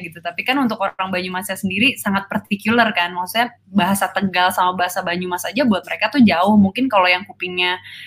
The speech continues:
eh, ngedengernya di luar Banyumas atau Tegal, sama aja deh perasaan, nggak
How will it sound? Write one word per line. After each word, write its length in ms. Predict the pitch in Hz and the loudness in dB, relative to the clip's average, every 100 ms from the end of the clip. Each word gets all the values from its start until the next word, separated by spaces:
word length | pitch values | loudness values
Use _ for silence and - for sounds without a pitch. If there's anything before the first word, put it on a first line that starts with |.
| - - - | -20 -18 -2
eh, 280 | 180 175 175 - | 2 4 4 4
ngedengernya 880 | 202 202 202 202 196 202 190 185 185 185 | 6 8 8 8 6 6 6 2 0 -4
di 80 | 196 | -2
luar 320 | 196 190 190 | 2 2 2
Banyumas 400 | 185 190 185 196 | 0 0 -4 -4
atau 160 | 185 175 | -6 -8
Tegal, 400 | 185 214 269 - | -4 -2 -2 -4
sama 480 | - 185 185 185 | -4 0 2 0
aja 140 | 175 233 | 0 2
deh 160 | 226 - | 0 0
perasaan, 340 | 165 214 240 | -2 2 2
nggak 80 | 185 | 2